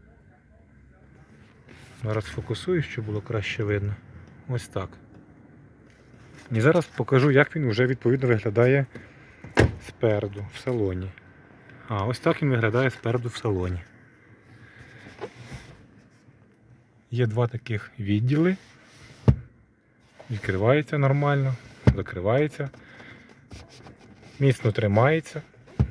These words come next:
Бачите, кришку підіймаю, він абсолютно ніяк не, не вискакує з пазів, нічого.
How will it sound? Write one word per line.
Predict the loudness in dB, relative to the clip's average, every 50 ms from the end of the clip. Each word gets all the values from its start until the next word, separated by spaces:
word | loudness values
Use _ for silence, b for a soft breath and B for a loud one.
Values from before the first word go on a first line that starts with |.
| -2 -8 0
Бачите, | 0 0 0 0 -4 -4
кришку | -2 2 2 2 2 2 -4
підіймаю, | -6 -4 -4 0 2 2 4 6 6 6 6 4
він | 2 2 0
абсолютно | 0 -2 -2 -6 -6 -6 4 6 6
ніяк | 6 8 6 6 4 2 0
не, | -4 -4 -4 -4 B B B B B B B B B B B B B B B B B B B B B B B -20 2 4 4 4 4 0 -4
не | -2 0 2
вискакує | 2 2 2 2 0 -2 -2 -2 -2 -2 0 -2 -4
з | -4
пазів, | -2 _ 0 0 2 2 0 -2 0
нічого. | 0 0 0 -2 -2 -2 -2 -4 -2 -6 -10